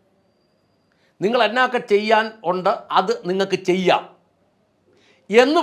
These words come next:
പറഞ്ഞതുപോലെ ഈ മനുഷ്യനെ സൃഷ്ടിച്ചിട്ട്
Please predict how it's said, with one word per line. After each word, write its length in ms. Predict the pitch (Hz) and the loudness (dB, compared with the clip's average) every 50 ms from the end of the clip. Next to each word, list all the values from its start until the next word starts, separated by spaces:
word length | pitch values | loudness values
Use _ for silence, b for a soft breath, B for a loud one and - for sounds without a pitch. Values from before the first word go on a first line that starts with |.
| 277 | 4
പറഞ്ഞതുപോലെ 720 | 240 220 214 220 226 226 196 202 185 151 135 123 110 117 143 190 - - - _ _ _ _ _ _ _ _ _ _ _ _ _ _ _ _ _ _ - - 175 202 | 4 4 4 0 0 2 2 2 2 2 -2 -4 -2 -2 -2 -4 -4 -10 -18 _ _ _ _ _ _ _ _ _ _ _ _ _ _ _ _ _ _ -16 -10 -8 -6
ഈ 20 | 220 208 - - _ - 151 | -6 -6 -10 -14 _ -4 0
മനുഷ്യനെ 480 | 160 190 220 269 254 - 285 294 294 294 254 - | 2 2 2 2 0 -2 -2 -2 0 0 -2 0
സൃഷ്ടിച്ചിട്ട് 600 | 208 196 190 - 220 190 - 190 175 190 139 139 | -2 -4 -4 -4 -8 -4 -4 -4 -4 -2 -4 -4